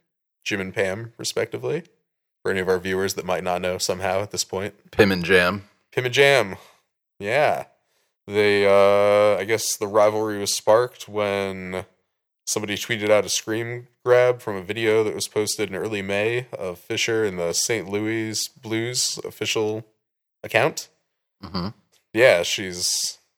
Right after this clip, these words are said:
Speaker 1: oh, I, uh, what did I say? Saint Louis? Saint Louis, I think.
Speaker 2: Good
Speaker 1: Saint
Speaker 2: old
Speaker 1: Louis sounds
Speaker 2: Saint
Speaker 1: wrong.
Speaker 2: Louis.
Speaker 1: <laughs> That's just the level of casualness I have with Saint Louis,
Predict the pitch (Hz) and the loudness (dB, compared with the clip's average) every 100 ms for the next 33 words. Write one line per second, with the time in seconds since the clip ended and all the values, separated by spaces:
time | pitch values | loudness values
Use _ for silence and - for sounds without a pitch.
0 | _ 92 90 65 98 87 104 104 107 82 | _ 0 0 0 -6 -4 -4 -2 -2 -2
1 | - 85 98 82 98 123 143 - 107 73 | -2 -4 -6 -6 -4 -4 -6 -6 -6 -4
2 | 92 82 - - - 80 - - _ _ | -4 -4 -6 -8 -12 -16 -18 -20 _ _
3 | _ _ _ - - 113 120 120 90 87 | _ _ _ -10 4 8 8 6 2 0
4 | 90 87 - - - 117 87 76 71 208 | -2 2 2 4 4 6 6 4 4 4
5 | - 247 - 294 175 - - 135 _ - | 6 4 6 2 2 0 -4 -4 _ -20
6 | - _ _ 139 156 - 165 - 151 127 | -20 _ _ 2 4 2 -2 2 4 4
7 | 113 123 - 123 113 107 98 - 113 104 | 2 -2 -2 2 2 0 -2 4 4 4
8 | 101 98 90 104 98 95 90 90 92 - | 0 -2 2 4 6 4 2 0 -6 -4
9 | 98 87 90 85 85 - - - | -4 -4 -2 -2 -2 -6 -6 -6